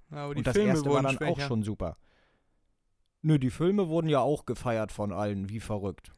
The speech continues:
Speaker 1: Ja, aber der
Speaker 2: Ja.
Speaker 1: Hobbit, der war jetzt nicht so geil wie
Speaker 2: Nein, nein, Herr der Ringe, Herr der Ringe, nein, nein. Der wurde ausgeschlachtet. Hast du mal Herr der, ähm, Herr der Ringe angeguckt? Das Buch hat, was weiß ich, tausendvierhundert Seiten oder so.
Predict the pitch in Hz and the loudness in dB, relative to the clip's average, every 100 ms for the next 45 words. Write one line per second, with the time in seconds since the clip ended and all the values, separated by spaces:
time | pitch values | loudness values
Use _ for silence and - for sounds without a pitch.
0 | - 135 135 143 143 135 139 151 175 160 | -14 -8 -2 0 0 0 0 2 0 0
1 | 147 143 143 139 - 156 - 170 156 156 | 0 2 0 0 -2 -6 -2 -4 0 2
2 | 151 143 139 143 135 131 143 151 151 131 | 2 -2 -4 -4 0 2 2 0 2 2
3 | 151 143 156 139 101 127 135 123 127 92 | 2 2 0 -2 -2 -2 -2 -2 -4 -4
4 | 95 113 117 92 - - - 131 135 147 | -4 -4 -4 -6 -8 -16 -4 0 0 2
5 | 131 95 123 - 104 95 90 87 87 120 | 0 0 -4 -6 -8 -6 -6 -6 -6 -4
6 | 156 131 143 151 135 107 123 127 110 143 | -2 -2 -2 -4 -4 -4 -4 -4 -4 -4
7 | 135 175 190 196 180 214 - - 143 - | -2 -2 0 -2 -2 -4 -4 -6 -6 -2
8 | 175 - 151 - 135 120 135 131 165 - | -4 -2 -6 -6 -10 -6 -6 -6 -8 -6
9 | 139 147 156 - 147 143 139 151 175 185 | -4 -2 -2 -2 -2 -2 -2 -2 -4 -2
10 | 190 196 196 254 | -2 -2 -2 -4